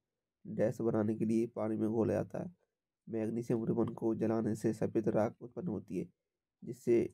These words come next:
डैश बनाने के लिए पानी में घोला जाता है, मैग्नीशियम हाइड्रोक्साइड। Next question है, किसने यह खोया कि हर आठवें तत्व के गुण पहले के समान है?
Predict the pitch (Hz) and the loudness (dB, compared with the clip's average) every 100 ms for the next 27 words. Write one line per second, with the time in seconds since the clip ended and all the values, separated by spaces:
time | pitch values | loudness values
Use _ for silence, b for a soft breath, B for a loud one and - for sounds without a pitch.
0 | 107 107 107 - 107 107 107 107 107 110 | -4 0 0 0 0 0 0 0 2 4
1 | 113 175 _ 110 104 107 107 107 - 170 | 2 0 _ -8 -4 -2 0 2 2 -2
2 | - - - _ _ _ _ _ _ _ | -4 -10 -12 _ _ _ _ _ _ _
3 | _ _ - 107 113 117 131 143 131 101 | _ _ -4 -2 -2 -2 -2 0 0 2
4 | 117 113 - 87 - _ _ _ - 110 | 4 2 0 -4 -4 _ _ _ -12 -6
5 | 107 113 - 123 117 107 113 - _ _ | -6 -6 -14 -12 -4 -2 -4 -6 _ _
6 | _ - 120 - 120 117 113 117 107 107 | _ -10 -10 -6 -2 0 0 0 2 2
7 | 107 110 117 104 - 101 98 104 107 98 | 2 2 2 0 0 -2 0 -2 -2 -6
8 | 98 - 101 - 110 - 107 - 104 92 | -8 -10 -10 -6 -4 0 0 -2 -8 -6
9 | 107 - - 104 - | -6 -6 -4 -4 -4